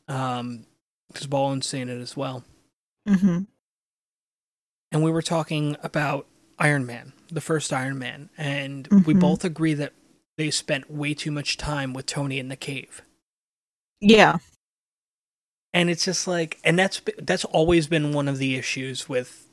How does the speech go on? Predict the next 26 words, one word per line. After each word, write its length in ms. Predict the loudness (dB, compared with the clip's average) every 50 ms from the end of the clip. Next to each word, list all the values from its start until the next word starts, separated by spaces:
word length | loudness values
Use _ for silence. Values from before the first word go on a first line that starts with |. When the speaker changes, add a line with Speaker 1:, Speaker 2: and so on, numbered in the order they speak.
| -12 -6
Speaker 1:
Marvel 380 | -4 -2 -2 -2 -4 -6 -8
films, 540 | -8 -8 -10 -10 -10 -12 -18 -20 -18 -16 -12
is 340 | -8 -6 -6 -4 -4 -6 -8 -10 _ _ -20 -20 -20 _ _ _ -6
when 120 | -2 0
they 100 | 0 0
do 160 | 2 0 0 0
an 60 | 0
origin, 540 | -2 -4 -4 -4 -6 -4 -4 -4 -4 -2 -2
they, 200 | -2 -4 -4 -6 -10 -14 _ _
they 400 | -6 -6 -4 -4 -6 -8 -10 -14 _ _ _ _ _ _ _ _ _ _ _ _ _ _ _ _ _ -4
do 140 | -2 -2 -2
it 160 | -4 -6 _
too 340 | -6 -4 -4 -2 0 0 0
long. 520 | 0 -2 -2 -2 -2 -2 -2 -4 -6 -10 -14 -20 _ _ _ _ _ _ _ _ _ _ _ _ _ _ _ _ _ _ _ _ _ _ _ _ _ _ _ _ _ _ _ _ _ _ _ _ _ 2
<clears throat> 100 | 4 6 6 4 2 -2 -10 -14 -4
Like, 200 | 0 0 2 4 4
give 140 | 4 4
us 160 | 4 2 0 0
the 120 | 0 0
in-, 320 | 0 0 -2 -6 -10 -8 -2
give 200 | 0 0 0 0 -4
us 140 | -6 -4
the 120 | -2 -2 -2
information 560 | -2 -2 -4 -4 -4 -2 -2 -2 -2 -2 -2
we 120 | -2 -2
need, 420 | -4 -4 -4 -4 -2 -2 -4 -4